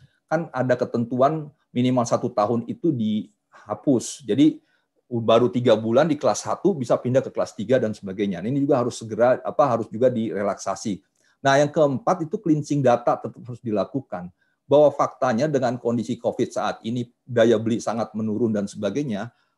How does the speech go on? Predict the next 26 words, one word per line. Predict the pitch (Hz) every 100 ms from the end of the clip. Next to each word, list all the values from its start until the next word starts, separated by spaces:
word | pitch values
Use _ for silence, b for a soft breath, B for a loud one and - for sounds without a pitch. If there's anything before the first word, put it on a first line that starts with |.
| _ 135
orang | 127 156 165 160 - _
banyak | 120 113 135 120
yang | 113 113
jatuh | 92 -
dalam | 104 101 104
tingkat | - 98 104
kemiskinan. | - 104 - 113 107 92
Nah, | 92 76
tetapi | - - 131 - 226 240 _ _ _
cleansing | - 156 151 160 151
data | 127 123 156 - -
tidak | 135 117 120
dilakukan | 110 107 113 113 110
dengan | 110 101
sangat | - 104 104 -
segera, | 113 101 87 107 117
sehingga | - 117 107 104 170 -
orang-orang | 120 117 120 117
miskin | 113 - 135
ini | 113 190
masih | 156 127 185 180 _ _ _ _
dipaksa | - 123 113 - - 139
untuk | 131 147
menjadi | 131 117 135
kelas | 135 107 -
tiga, | 135 117 113 95